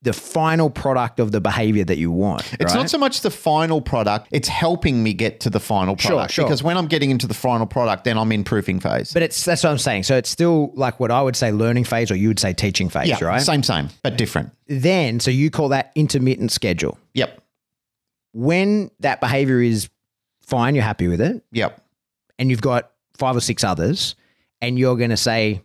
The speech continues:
Speaker 1: "Sit, down, stand, heel, bite." What terminology do you use to describe that?
Speaker 2: Altogether?
Speaker 1: Yeah.
Speaker 2: A behavioral chain.
Speaker 1: Yeah, but so,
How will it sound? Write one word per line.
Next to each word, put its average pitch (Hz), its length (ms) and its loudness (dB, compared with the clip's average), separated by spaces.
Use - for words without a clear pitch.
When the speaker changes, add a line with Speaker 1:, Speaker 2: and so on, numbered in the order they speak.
Speaker 1:
"Sit, - 480 -2
down, 117 320 0
stand, 107 420 0
heel, 110 500 2
bite." 107 360 0
What 147 360 0
terminology 131 680 2
do 110 120 0
you 110 60 4
use 110 160 2
to 113 120 0
describe 95 500 -2
that? 90 300 -2
Speaker 2:
Altogether? 147 640 0
Speaker 1:
Yeah. 98 280 0
Speaker 2:
A 117 60 0
behavioral 98 480 0
chain. 85 320 -2
Speaker 1:
Yeah, 120 180 0
but 110 200 -2
so, 113 360 2